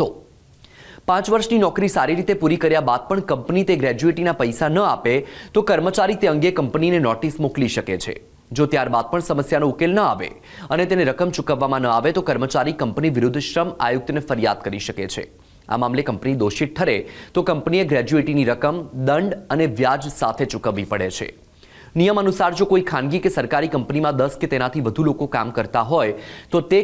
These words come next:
કંપનીએ તમામ કર્મચારીઓને ગ્રેજ્યુઇટીનો લાભ આપવો પડે. જો કર્મચારીએ કંપનીમાં ચાર વર્ષ અને આઠ મહિના સુધી કામ કર્યું હોય તો તેણે નોકરીના પાંચ વર્ષ પૂરા કર્યા એમ માનવામાં આવશે અને તેને પાંચ વર્ષ પ્રમાણે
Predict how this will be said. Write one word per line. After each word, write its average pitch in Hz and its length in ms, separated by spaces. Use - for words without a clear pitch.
કંપનીએ 151 500
તમામ 160 340
કર્મચારીઓને 135 680
ગ્રેજ્યુઇટીનો 131 560
લાભ 113 240
આપવો 113 480
પડે. 92 180
જો 135 140
કર્મચારીએ 127 560
કંપનીમાં 127 500
ચાર 123 160
વર્ષ - 500
અને 147 200
આઠ 151 260
મહિના 151 260
સુધી 147 280
કામ 117 200
કર્યું 147 320
હોય 92 160
તો 180 200
તેણે 165 160
નોકરીના 151 460
પાંચ 143 240
વર્ષ 147 180
પૂરા 120 300
કર્યા 135 260
એમ 123 160
માનવામાં 98 460
આવશે - 260
અને 135 240
તેને 135 140
પાંચ 170 300
વર્ષ 131 260
પ્રમાણે 120 320